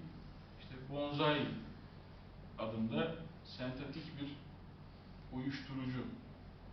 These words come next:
maddenin kullanımı ve bu sayede sonucu ölümlere kadar varan çok acı hadiselerin yaşanması bizim bugün Sakarya'da gündeme getirmek istediğimiz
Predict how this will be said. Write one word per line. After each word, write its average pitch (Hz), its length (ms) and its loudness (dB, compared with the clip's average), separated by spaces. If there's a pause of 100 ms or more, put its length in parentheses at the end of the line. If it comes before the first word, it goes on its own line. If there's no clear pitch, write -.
(280)
maddenin 127 540 4 (260)
kullanımı 127 480 6 (840)
ve 135 180 2
bu 190 60 6
sayede 139 640 6 (2750)
sonucu 139 340 0
ölümlere 143 540 4
kadar 120 340 2
varan 123 260 4 (1160)
çok 151 120 0 (520)
acı 135 200 6
hadiselerin 120 680 2
yaşanması 120 600 2 (680)
bizim 147 360 4
bugün 147 280 0
Sakarya'da 135 600 2 (580)
gündeme 135 300 2
getirmek 131 560 -2
istediğimiz 113 640 0